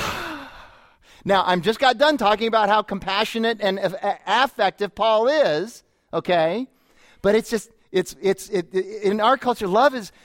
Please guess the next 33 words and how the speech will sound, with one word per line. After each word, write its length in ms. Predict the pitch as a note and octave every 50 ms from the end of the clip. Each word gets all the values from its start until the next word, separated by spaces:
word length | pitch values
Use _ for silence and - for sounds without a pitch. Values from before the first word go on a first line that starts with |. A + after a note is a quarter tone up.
| _ - -
love 200 | B3+ D#4 D#4 D4+
is 120 | C#4 -
something 340 | - C4 C4 A#3 B3 A#3 G#3
that 160 | F#3 E3+ -
comes 400 | - E3 C4+ D4+ C#4+ C4+ A3 D#3
and 180 | C#3 C3 B2 A#2+
goes, 480 | A#3+ C#4 D4 C#4+ C#4 C4+ C4 A3+ F3
and 120 | D#3 C#3 C3+
it 80 | -
feel, 260 | - - D4+ D4 D4+
and, 160 | C4+ A#3 G3 - - - - A#3+
and 140 | - G3+ G3+
you're 100 | G3 F#3+
just, 240 | E3+ G3+ F#3 - - - - - -
you're 120 | F#3+ F#3+
prancing 560 | - - - A#3+ C4+ D4+ D4 - D4+ C#4+ C4+
in 80 | B3 A3
the 80 | F#3+
meadows, 560 | F#3+ G3 B3 C#4+ D4 C#4 C4+ C4 C4 B3 A3+ F#4
and 80 | B3
everything's 340 | B3+ C#4 E4+ - G#4 G4 -
so 160 | - E4+ B3
wonderful, 760 | A3 G3+ A3 B3 C4+ C4+ C4 A#3+ - C4+ C4 B3+ B3+ B3 A#3+
and 140 | G#3 D#3+ D3
the, 120 | D3 D3 - - - - - _ -
the 200 | D3+ D#3 C#3 C3
hair 360 | - C#3+ F#3+ A3+ A#3+ A#3 A3+
is 120 | A3 G#3 -
flowing, 600 | - - G#3 G#3+ G#3 G#3 G#3 G#3 G3+ G3 F#3 D3
and 280 | C3 C3 C3+ - -
even 320 | - - F3+ G3+ G#3 A3+ F#3+
for 160 | - - E3
me, 300 | E3+ F3 G3+ G#3+ G#3